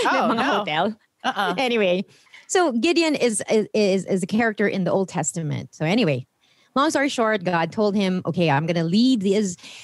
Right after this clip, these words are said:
Speaker 2: the Israelites to war with this great people, but you only have a few soldiers. Okay, Gideon, you have to choose three hundred men." And then he asked God, "How do I choose? Who are the best warriors?" And he said, "Take them to the water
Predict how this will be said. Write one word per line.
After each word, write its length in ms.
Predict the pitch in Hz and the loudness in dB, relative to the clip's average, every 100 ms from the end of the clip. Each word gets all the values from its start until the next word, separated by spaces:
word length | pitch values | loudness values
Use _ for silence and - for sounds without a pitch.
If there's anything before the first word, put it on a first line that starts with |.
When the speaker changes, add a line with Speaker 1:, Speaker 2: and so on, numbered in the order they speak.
| - | -2
Speaker 2:
the 100 | 220 | 2
Israelites 840 | 262 247 233 202 180 170 - - | 2 2 0 2 0 -2 -4 -8
to 240 | 175 165 156 | -4 -2 -2
war 320 | 156 220 220 | 0 0 2
with 140 | 180 | 0
this 360 | 156 143 - - 143 | -2 -6 -8 -14 -14
great 420 | - 165 175 - | -6 -4 -4 -6
people, 680 | - 185 - 156 135 127 143 - | -6 -4 -2 0 0 -2 -8 -4
but 160 | 170 | -4
you 120 | 180 214 | 0 2
only 200 | 220 208 | 2 0
have 240 | 196 190 | 0 -2
a 60 | 175 | -6
few 340 | - 185 185 _ _ _ - | -6 -4 -4 _ _ _ -10
soldiers. 720 | - 240 214 165 - - - _ _ | -2 0 0 -2 -8 -10 -20 _ _
Okay, 280 | 220 226 226 | -2 2 2
Gideon, 520 | 190 196 180 185 190 185 | 2 0 0 0 -2 -6
you 100 | - | -4
have 180 | 185 196 | -2 -2
to 80 | 190 | -4
choose 300 | - 196 165 | -4 -4 -4
three 160 | - 190 | -2 0
hundred 300 | 170 147 139 | 0 0 -2
men." 320 | 147 127 - _ _ _ _ _ _ _ | -2 -4 -8 _ _ _ _ _ _ _
And 200 | 165 151 | -2 2
then 380 | 165 196 226 220 | 2 2 2 0
he 200 | 196 202 | 0 0
asked 220 | 190 175 | 0 -2
God, 180 | - 160 | -2 -4
"How 220 | 165 240 294 | -2 -2 0
do 80 | 269 | 0
I 100 | 240 | -2
choose? 500 | - 277 320 220 165 | -2 0 0 0 0
Who 100 | 247 | 2
are 100 | 247 | 2
the 80 | 233 | 2
best 200 | 233 233 | 0 0
warriors?" 680 | 226 311 269 143 120 - - _ _ _ - - - | 2 2 2 -2 -4 -10 -16 _ _ _ -20 -14 -2
And 120 | 220 | 0
he 60 | 226 | 0
said, 320 | 226 196 165 - | 0 -2 -4 -2
"Take 220 | 311 294 | -2 0
them 140 | 302 | 0
to 100 | 285 | 0
the 100 | 226 190 | 0 2
water 420 | 165 214 170 | 2 0 -2